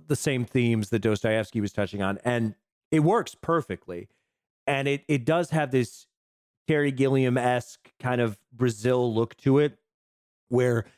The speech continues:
it, it looks at the, the typical office drone and it kind of throws a, a, a, a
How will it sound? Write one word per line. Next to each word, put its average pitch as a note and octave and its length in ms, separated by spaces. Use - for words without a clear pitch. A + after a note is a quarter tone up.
it, D3 160
it C#3 160
looks C#3+ 240
at C3+ 140
the, B2 300
the A#2 120
typical B2+ 400
office A#2 540
drone A2+ 540
and A2+ 140
it A2+ 120
kind A#2+ 240
of A2 180
throws C3 280
a, A#2+ 520
a, B2 160
a, B2 100
a A#2 200